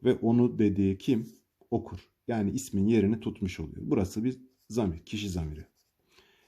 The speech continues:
Hep, bu yineleme zarfları var. Hep, tekrar, bir daha,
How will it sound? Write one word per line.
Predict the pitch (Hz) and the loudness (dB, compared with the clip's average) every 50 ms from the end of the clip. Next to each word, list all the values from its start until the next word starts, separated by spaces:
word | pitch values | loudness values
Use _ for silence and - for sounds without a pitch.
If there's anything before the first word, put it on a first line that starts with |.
| _ _ _ | _ _ _
Hep, | - - 151 151 151 - - - - _ - _ _ _ _ _ _ _ _ _ _ _ _ _ _ _ _ | 2 4 4 4 2 -2 -14 -20 -20 _ -20 _ _ _ _ _ _ _ _ _ _ _ _ _ _ _ _
bu | 170 175 | 2 4
yineleme | 139 147 156 156 151 151 151 151 147 | 6 6 8 8 8 6 4 2 2
zarfları | 127 127 123 120 120 - 113 110 104 92 | 4 4 2 2 2 0 0 2 2 2
var. | 80 76 76 - _ _ _ _ _ | 0 -2 -6 -12 _ _ _ _ _
Hep, | _ - 127 120 113 113 - - _ _ _ _ _ _ _ _ _ _ _ | _ 0 0 0 0 -2 -6 -16 _ _ _ _ _ _ _ _ _ _ _
tekrar, | - 123 110 110 - 113 113 110 107 - - - _ _ _ | -2 -2 -2 0 0 2 2 2 2 0 -4 -12 _ _ _
bir | 113 117 117 110 104 | 2 2 4 4 4
daha, | 113 107 104 104 104 107 107 | 2 2 4 2 0 -2 -4